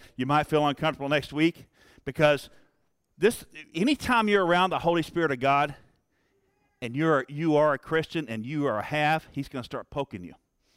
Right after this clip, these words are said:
He pokes on Scott Patton. He just poked on me this week about being in the <laughs> Bible more. That's why I brought that example, okay? Being on your phone more than you are the Bible.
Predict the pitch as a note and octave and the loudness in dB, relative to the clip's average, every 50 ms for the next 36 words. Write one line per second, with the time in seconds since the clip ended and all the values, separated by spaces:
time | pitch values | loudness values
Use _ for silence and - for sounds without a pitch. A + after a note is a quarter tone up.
0 | _ _ _ _ _ - B2 B2 - - D3+ C#3+ - - C3+ A#2+ - - C#3+ B2+ | _ _ _ _ _ -10 -10 -6 -4 -2 -2 -2 -4 -6 -8 -8 -4 -4 -2 -2
1 | A#2+ - D#3 D3+ C#3 A2+ A2 C#3 E3+ F3 - - D#3 D3 C#3 - D3 B2+ A#2+ C3 | -2 -2 -2 -2 -2 -2 -4 -8 -8 -8 -6 -4 -4 -4 -2 -2 -4 -4 -2 -2
2 | D#3+ D#3 C3+ B2+ - _ _ - D3 C#3+ - A#2+ C#3+ D#3 C#3+ - - - _ _ | -2 -2 -2 -4 -8 _ _ -8 -8 -6 -4 -2 -2 -2 -2 -4 -10 -20 _ _
3 | _ _ _ _ _ - B2 A#2 C#3 C3 C3+ - B2 C3+ D3 C#3 C#3 C3 B2+ A#2+ | _ _ _ _ _ -8 -4 0 2 2 2 0 0 -2 0 0 0 0 -2 -4
4 | A#2 A2+ A2+ G2+ - - F#3 D#3+ - - D3+ B2 - - D#3+ D3 C#3+ D3 D3 - | -4 -6 -10 -8 -4 -2 -2 -2 -2 -4 -8 -8 -4 -2 -2 0 0 -2 -4 -2
5 | C3+ D3 C#3+ C3+ A#2 C3 C#3 C3+ C3+ - C#3 B2+ B2+ A#2+ A2 A#2+ C#3+ D#3+ D#3 - | 0 0 0 0 0 0 -2 -2 -2 -2 -2 -2 -2 -2 -2 -2 0 0 -2 -4
6 | - - _ _ _ _ _ _ _ _ _ - A2+ - - C3+ C3+ D3 D3+ - | -8 -20 _ _ _ _ _ _ _ _ _ -12 -10 -4 0 2 2 2 2 -2
7 | _ _ _ _ _ - D3 D3+ D3+ D3 D3 D3 C#3 A#2+ - D#3+ E3 D#3+ D#3 C#3+ | _ _ _ _ _ -2 0 2 4 2 2 0 -2 -2 0 2 2 2 2 2
8 | C3+ C#3 C#3+ C3+ C#3+ C#3 C3+ C#3+ C#3+ C#3+ C3 A#2+ A2+ D3 D#3 D#3 D3 C3 A2+ - | 2 0 0 0 0 0 2 2 2 2 0 0 2 2 4 4 2 0 -2 -10